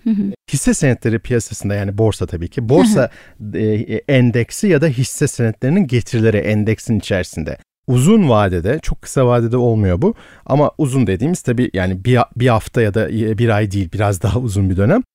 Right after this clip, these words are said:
Speaker 2: Uzun vadede getirilerinin normal dağıldığı gözüküyor yapılan analizlerde. Zaten şu anda önündeki analiz de onu gösteriyor hisse senedi tarafında.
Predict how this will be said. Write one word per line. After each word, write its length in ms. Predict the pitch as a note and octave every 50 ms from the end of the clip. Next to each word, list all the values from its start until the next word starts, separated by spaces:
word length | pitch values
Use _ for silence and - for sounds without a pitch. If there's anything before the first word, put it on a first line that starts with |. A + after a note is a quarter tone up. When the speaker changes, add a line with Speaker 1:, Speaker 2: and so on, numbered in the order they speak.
| _ -
Speaker 2:
Uzun 380 | D3+ D3 C#3+ E3+ B3 B3+ G#3+ D3+
vadede 460 | B2 A#2 G#2+ G2+ A2+ C#3+ G#3+ C#4 E4+ _ _ _ _ -
getirilerinin 800 | G#2+ C3 D3+ D3 - - F3 D#3+ D3+ D#3 D#3 F3 B3 C#4 B3 D3+
normal 560 | C3 C3 C3+ C3+ C#3 D3 D3+ D#3 D3 A#2 G#2
dağıldığı 640 | A2+ G#2+ G#2 G2+ G2 F#2+ F#2+ F2 F#2+ G2 A#2+ F3+ C#4 - _ _ -
gözüküyor 500 | A2 A#2+ A#2 G#2 G#2 - - - G2+ F2
yapılan 380 | E2+ G2 G2 - - A2 G2+ G2+
analizlerde. 680 | G2 F#2+ F#2+ G2 F#2+ F#2+ E2+ E2 F2+ E2+ E2+ D#2+ E2+
Zaten 340 | E2+ G#2 G2+ F#2 - - G2
şu 180 | F2 - - G2
anda 140 | F2+ F2+ F#2
önündeki 360 | F#2+ F#2 F#2 F#2 - - G2
analiz 320 | G2 F2+ F2 F2+ A2 C#3
de 40 | D#3
onu 140 | B2 G#2+ F#2+
gösteriyor 460 | F2 D#2+ D#2 - - - E2+ E2+ F2
hisse 180 | E2 - - F#2+
senedi 340 | - - F2 E2+ E2 -
tarafında. 480 | - - F2+ F2 - - G2 A2 F#3